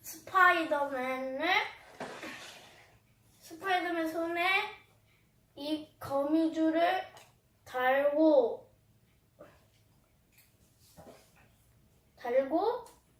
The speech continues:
이-, 이렇게 이용해서 스파이더맨 올릴 수 있습니다.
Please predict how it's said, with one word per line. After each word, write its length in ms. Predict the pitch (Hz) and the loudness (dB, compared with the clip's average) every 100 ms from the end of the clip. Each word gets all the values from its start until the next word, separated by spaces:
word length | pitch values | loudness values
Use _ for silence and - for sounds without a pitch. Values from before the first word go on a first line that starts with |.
| _ _ _ - - - - - _ | _ _ _ -18 -10 -10 -12 -20 _
이-, 100 | 277 - - _ _ _ | -20 -20 -20 _ _ _
이렇게 500 | 320 311 320 320 330 | -4 2 2 2 -2
이용해서 920 | 285 277 285 294 285 277 277 330 339 | -2 -4 -4 -4 -4 -8 -2 2 0
스파이더맨 640 | - - 349 339 320 311 294 | 0 0 2 2 0 -2 -4
올릴 460 | 262 277 294 311 302 | -4 -6 -4 -4 -4
수 220 | - 320 | -6 -6
있습니다. 960 | 285 - 269 254 247 254 240 - - | -6 -8 -8 -4 -2 0 -2 -4 -14